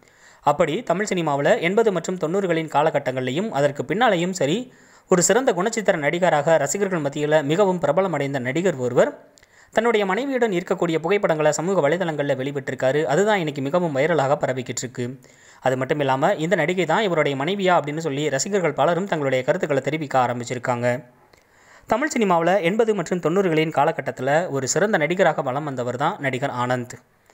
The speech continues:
இவரை பல திரைப்படங்கள்ல நாம ஹீரோக்களுடைய நண்பனாகவும், குணச்சித்திர நடிகராகவும், வில்லன் நடிகராகவும் பார்த்திருப்போம்.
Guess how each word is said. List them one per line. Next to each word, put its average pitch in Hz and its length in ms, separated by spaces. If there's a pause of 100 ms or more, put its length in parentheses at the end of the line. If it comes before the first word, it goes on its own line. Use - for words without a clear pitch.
(340)
இவரை 156 340
பல 190 240
திரைப்படங்கள்ல 170 800
நாம 147 340
ஹீரோக்களுடைய 147 640
நண்பனாகவும், 139 720
குணச்சித்திர 175 380
நடிகராகவும், 143 680
வில்லன் 208 280
நடிகராகவும் 143 600
பார்த்திருப்போம். 127 600